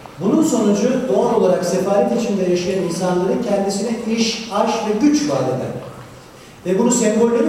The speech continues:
kullanarak yapan bir deliye meyletmesi olmuştur. O deli de Hitler'dir.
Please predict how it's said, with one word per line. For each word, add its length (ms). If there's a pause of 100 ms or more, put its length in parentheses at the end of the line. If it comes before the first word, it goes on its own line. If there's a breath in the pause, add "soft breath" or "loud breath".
kullanarak 520
yapan 380 (380)
bir 200
deliye 540
meyletmesi 540
olmuştur. 680 (220)
O 100
deli 200
de 140
Hitler'dir. 800